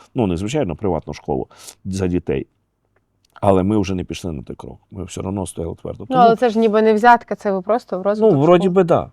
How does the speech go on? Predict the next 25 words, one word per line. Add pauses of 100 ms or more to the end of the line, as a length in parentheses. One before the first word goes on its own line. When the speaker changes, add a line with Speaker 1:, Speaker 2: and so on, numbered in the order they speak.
Speaker 1:
вроді
би
да,
але,
скажімо,
для
нас
то
було
принципово. (720)
Тому
що,
ну,
ми
говоримо,
якщо
ми
йдемо
цією
дорогою, (580)
тому
ми
мусимо
просто
бути